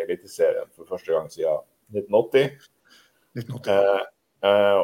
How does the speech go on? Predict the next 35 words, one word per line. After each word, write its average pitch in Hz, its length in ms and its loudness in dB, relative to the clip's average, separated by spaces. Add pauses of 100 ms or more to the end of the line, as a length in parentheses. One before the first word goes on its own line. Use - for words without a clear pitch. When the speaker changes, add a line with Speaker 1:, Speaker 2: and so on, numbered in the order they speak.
Speaker 1:
og 98 480 10 (100)
<laughs> - 1900 4
når 143 120 4
vi 160 80 4
snakker 170 360 12
om 160 120 6
hvordan 135 320 4
signalene, 123 960 8
eh, 110 800 -6 (100)
Knudsen 131 400 -2
sendte 117 360 -2
spillerne 120 520 2
sine, 104 360 -10
så 113 160 4
er 117 40 4
det 117 140 2
jo 107 120 -6
kjempebra. 120 540 0 (140)
Han, 101 120 -2 (460)
eh, 110 400 2 (100)
sånn 107 220 -2
tre 143 240 2
minutter 123 380 0
etter 98 180 -4
kamp 123 260 0
på 101 140 0
intervjuet 117 340 -2
med 101 140 -2
han 90 80 -16
Trond 110 200 -6
Solli 110 360 -2 (320)
på 104 120 -6
direkten, 120 440 6
han 104 160 0
sier, 110 160 6